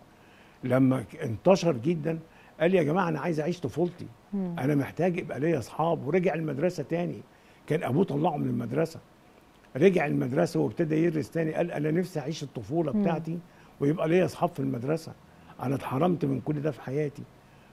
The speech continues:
Speaker 1: فهم بيبقوا محتاجين يعيشوا الطفولة دي، فما فيش مانع إن الممثلة تمثل وتتعلم.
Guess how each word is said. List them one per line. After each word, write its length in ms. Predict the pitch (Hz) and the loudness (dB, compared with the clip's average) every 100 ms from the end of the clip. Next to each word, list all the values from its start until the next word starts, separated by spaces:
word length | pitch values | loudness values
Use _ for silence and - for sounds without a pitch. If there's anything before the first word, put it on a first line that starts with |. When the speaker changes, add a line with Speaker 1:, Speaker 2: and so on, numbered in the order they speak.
| - | -10
Speaker 1:
فهم 320 | 131 135 196 175 | -2 2 2 2
بيبقوا 260 | 175 170 | 0 0
محتاجين 600 | 131 113 160 139 202 208 | -4 -2 0 2 2 2
يعيشوا 420 | 170 127 190 160 | 0 0 -2 -2
الطفولة 480 | 135 117 - 175 160 | -6 -8 2 2 2
دي، 320 | 139 170 156 | 0 -2 -2
فما 300 | - 143 151 | -4 -4 -2
فيش 220 | 170 190 190 | -4 -4 -2
مانع 340 | 190 185 185 - - - - - - 151 | 0 0 -4 -10 -20 -20 -20 -20 -10 -4
إن 180 | 156 170 | 0 0
الممثلة 760 | 160 - - 156 - 185 185 | 0 0 0 -2 2 4 4
تمثل 540 | - 165 175 - 180 190 - - - - - | 2 0 -2 0 -2 -2 -12 -20 -20 -20 -10
وتتعلم. 680 | - 120 156 170 240 160 | -2 0 2 2 2 0